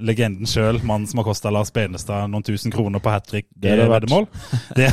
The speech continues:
Speaker 1: det er det verdt, ja. Det, snart får vel du en blomsterkvast, du, fra, var det Grane du sendte de pengene til? <laughs> Det kommer snart på døra.
Speaker 2: Ja.
Speaker 1: Eller en sånn Martin Ramsland-kake, men
Speaker 2: Ja.
Speaker 1: det synes jeg du skal få.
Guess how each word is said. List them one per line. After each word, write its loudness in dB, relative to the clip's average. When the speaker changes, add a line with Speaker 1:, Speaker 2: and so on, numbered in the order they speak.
Speaker 1:
det 4
er 2
det 6
verdt, 0
ja. 2
Det, 0
snart 0
får 0
vel 0
du 4
en 0
blomsterkvast, -4
du, -2
fra, -4
var 0
det -4
Grane -4
du -4
sendte -2
de 2
pengene 2
til? 4
<laughs> 0
Det 2
kommer 2
snart 4
på 2
døra. 4
Speaker 2:
Ja. -2
Speaker 1:
Eller 4
en 0
sånn 2
Martin 0
Ramsland-kake, -2
men 2
Speaker 2:
Ja. 4
Speaker 1:
det -4
synes -4
jeg 0
du -2
skal -2
få. -4